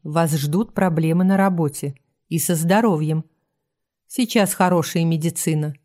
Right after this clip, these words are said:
Она поднялась. "Что касается работы, вы ведь мне поможете? Финансово я имею в виду".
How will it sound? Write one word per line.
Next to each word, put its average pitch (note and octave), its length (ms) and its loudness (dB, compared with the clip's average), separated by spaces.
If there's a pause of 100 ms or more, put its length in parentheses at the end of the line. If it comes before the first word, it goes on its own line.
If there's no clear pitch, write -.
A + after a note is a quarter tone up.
(220)
Она F3 260 0
поднялась. D#3+ 720 -2 (480)
"Что - 240 -2
касается G3+ 600 2
работы, F#3 640 0 (400)
вы D#3 200 -2
ведь D3 240 -2
мне E3+ 160 2
поможете? G3 760 0 (360)
Финансово E3+ 640 0
я D#3+ 240 0
имею D#3 300 0
в - 20 -4
виду". D3+ 420 -2